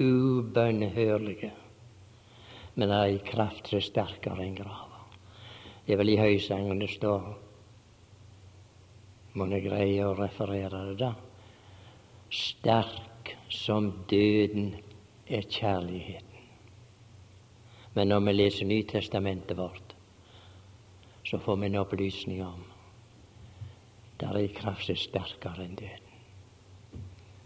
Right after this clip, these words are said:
Og det er han som var i døden, så døden ikke kunne holde oppe.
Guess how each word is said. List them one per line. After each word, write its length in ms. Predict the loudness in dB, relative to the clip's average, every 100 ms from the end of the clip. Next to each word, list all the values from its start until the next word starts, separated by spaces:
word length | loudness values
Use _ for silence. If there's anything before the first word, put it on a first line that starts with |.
| -20 -20 -20 -20 -20 -20 -6 -2
Og 100 | 2
det 80 | 2
er 80 | 2
han 220 | 0 0
som 140 | 0 2
var 100 | 4
i 140 | 4
døden, 560 | 4 4 2 -2 -8 -14 -20 -20 -20 -20 -20 -20 -20 -20 -12
så 220 | -6 -4 2
døden 340 | 4 4 2
ikke 300 | -2 -6 -6 -4
kunne 240 | -2 -2
holde 300 | 0 2 2 0
oppe. 340 | -4 -12 -12